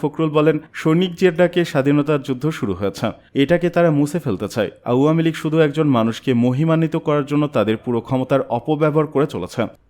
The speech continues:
আমরা শেখ মুজিবরের অবদানকে কখনো অস্বীকার করি না, কিন্তু কি করে অস্বীকার করা যায়?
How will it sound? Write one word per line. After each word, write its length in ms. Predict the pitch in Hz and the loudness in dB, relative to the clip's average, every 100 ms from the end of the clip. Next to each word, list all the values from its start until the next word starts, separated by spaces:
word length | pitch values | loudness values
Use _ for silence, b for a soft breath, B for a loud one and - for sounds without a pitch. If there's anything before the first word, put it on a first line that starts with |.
| - | -4
আমরা 260 | 120 127 | 0 2
শেখ 320 | 127 151 143 147 | 2 -2 -2 0
মুজিবরের 500 | 143 170 175 180 175 | 0 2 2 2 2
অবদানকে 580 | 127 143 160 170 170 165 | 0 2 2 2 -2 0
কখনো 340 | 135 143 147 | 0 2 0
অস্বীকার 380 | 135 - 143 117 | 0 -4 -4 -2
করি 220 | 101 95 | 0 0
না, 200 | 95 92 - | 0 -4 -6
কিন্তু 240 | 135 131 135 | -2 0 -2
কি 180 | 165 | -4
করে 220 | 160 165 160 | -2 -2 0
অস্বীকার 500 | 120 - 160 170 165 | -4 -4 -2 0 0
করা 240 | 160 156 | 2 2
যায়? 240 | 151 156 | 2 -2